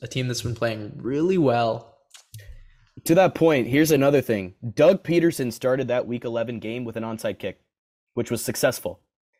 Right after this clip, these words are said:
Speaker 2: So he's gonna, he's gonna pull out the tricks. You said nothing to lose. He's gonna do some stuff that we haven't seen. He's gonna have to try and find an edge, so.
Speaker 1: I just, ah, if this was, if this was Buffalo or Cincinnati,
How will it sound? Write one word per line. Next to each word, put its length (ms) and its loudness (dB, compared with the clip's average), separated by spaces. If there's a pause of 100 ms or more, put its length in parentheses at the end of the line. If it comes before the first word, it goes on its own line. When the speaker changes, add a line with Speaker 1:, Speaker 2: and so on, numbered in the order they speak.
(360)
Speaker 2:
So 460 4
he's 340 0
gonna, 280 -4
he's 200 -4
gonna 160 -4
pull 220 0
out 180 0
the 60 -10
tricks. 380 -6
You 100 -4
said 200 2
nothing 280 -4
to 60 -4
lose. 500 -4 (800)
He's 160 -6
gonna 180 -2
do 180 0
some 160 -6
stuff 260 -2
that 100 0
we 100 0
haven't 220 0
seen. 220 -8
He's 140 -6
gonna 180 -2
have 180 -2
to 60 -10
try 220 -2
and 140 -4 (160)
find 220 -4
an 80 -6
edge, 320 -8
so. 280 -4 (960)
Speaker 1:
I 80 0
just, 240 -4 (240)
ah, 800 2 (160)
if 240 2
this 180 4
was, 400 2
if 140 0
this 280 4
was 160 4
Buffalo 680 2
or 220 0
Cincinnati, 760 -4